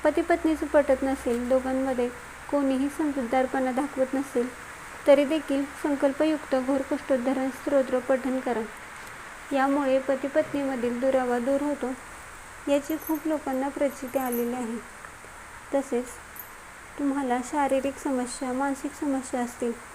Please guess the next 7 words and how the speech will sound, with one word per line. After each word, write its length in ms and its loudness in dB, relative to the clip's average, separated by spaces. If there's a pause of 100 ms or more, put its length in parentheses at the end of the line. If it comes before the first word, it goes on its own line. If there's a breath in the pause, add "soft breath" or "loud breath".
(340)
दुःख 360 -2
असतील, 500 -2
तर 260 0
तुम्ही 320 0 (580)
अकरा, 480 2
एकवीस, 500 -2
एक्कावन्न 640 -2